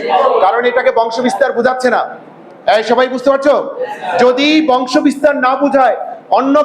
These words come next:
কাজ, আহ, উদ্ভিদ ও প্রাণীর সাথে সংশ্লিষ্ট, সেগুলো কৃষির সাথে জড়িত। বিশ্লেষণ মানে কি? প্রাকৃতিক সম্পদ সংগ্রহ করে এগুলোকে বিশ্লেষণ করে নতুন পণ্য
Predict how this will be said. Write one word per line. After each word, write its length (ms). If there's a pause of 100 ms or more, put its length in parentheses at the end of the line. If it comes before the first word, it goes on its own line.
(100)
কাজ, 240
আহ, 1300
উদ্ভিদ 260
ও 40
প্রাণীর 380
সাথে 180
সংশ্লিষ্ট, 460 (400)
সেগুলো 320
কৃষির 340
সাথে 180
জড়িত। 240 (580)
বিশ্লেষণ 480
মানে 240
কি? 100 (440)
প্রাকৃতিক 460
সম্পদ 380 (120)
সংগ্রহ 280
করে 200 (140)
এগুলোকে 260
বিশ্লেষণ 480
করে 220 (480)
নতুন 300 (120)
পণ্য 180